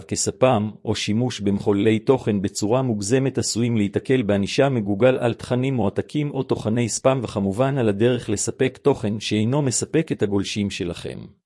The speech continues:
בניית אתר מקצועי לעסק עם ועמוס מדיה.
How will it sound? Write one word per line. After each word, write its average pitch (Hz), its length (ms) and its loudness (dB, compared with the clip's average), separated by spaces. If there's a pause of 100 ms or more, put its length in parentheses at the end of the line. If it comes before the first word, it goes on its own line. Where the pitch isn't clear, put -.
(920)
בניית 104 440 2
אתר 104 260 4
מקצועי 104 520 2
לעסק 120 520 2
עם 117 160 0
ועמוס 110 420 2
מדיה. 82 400 0